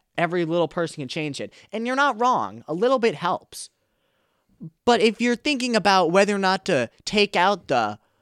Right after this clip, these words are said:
like, okay, you're, you're fighting somebody. Do you shoot the tank or the little guy with a pistol?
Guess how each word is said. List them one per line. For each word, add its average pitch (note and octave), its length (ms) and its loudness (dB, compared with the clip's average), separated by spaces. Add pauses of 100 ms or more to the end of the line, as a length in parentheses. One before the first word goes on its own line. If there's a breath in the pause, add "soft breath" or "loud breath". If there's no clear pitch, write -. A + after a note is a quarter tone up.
(160)
like, F3+ 380 2
okay, D#3+ 200 -2
you're, C3+ 280 -6 (120)
you're E3 120 -2
fighting F#3+ 340 0
somebody. C3 400 -2
Do A#2 80 -10
you C#3+ 80 -4
shoot G3 240 -4
the D#3 80 -4
tank F3 380 -4
or F#3 60 -2
the D#3+ 80 -4
little D#3+ 180 0
guy D#3 180 0
with D3 80 -2
a A2+ 60 -6
pistol? A#2+ 500 -6